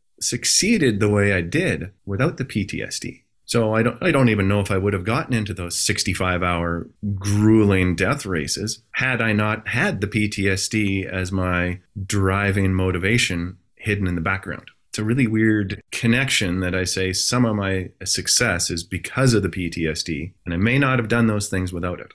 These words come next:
Like my wife would say, "Well, that probably would have been good <laughs> because those races beat the crap out of you."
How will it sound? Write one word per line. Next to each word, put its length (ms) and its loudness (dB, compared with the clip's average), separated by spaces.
Like 180 -4
my 120 -2
wife 220 0
would 100 -14
say, 220 -2
"Well, 120 0
that 260 -2
probably 220 2
would 180 4
have 100 2
been 260 2
good 240 0
<laughs> 20 -6
because 400 -2
those 360 0
races 540 0
beat 460 -6
the 80 -4
crap 600 -6
out 140 -4
of 80 -4
you." 240 -10